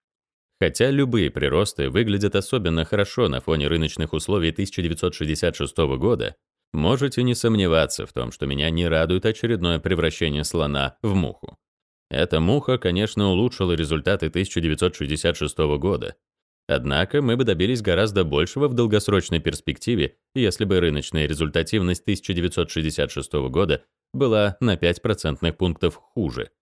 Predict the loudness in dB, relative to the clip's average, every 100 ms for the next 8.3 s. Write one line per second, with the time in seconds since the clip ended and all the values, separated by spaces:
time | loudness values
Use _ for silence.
0 | _ _ _ -4 -2 0 -2 0 0 2
1 | 2 2 2 2 0 -2 0 0 2 0
2 | 0 0 -2 -2 -4 -2 -2 -2 -2 -2
3 | 0 0 0 -2 0 0 0 0 0 0
4 | -2 -2 -4 -2 -2 -2 -4 _ _ _
5 | -4 0 2 4 2 2 0 0 0 0
6 | 0 0 0 0 0 0 2 0 0 -2
7 | -4 -6 -2 0 0 -2 -2 0 -2 -4
8 | -12 -16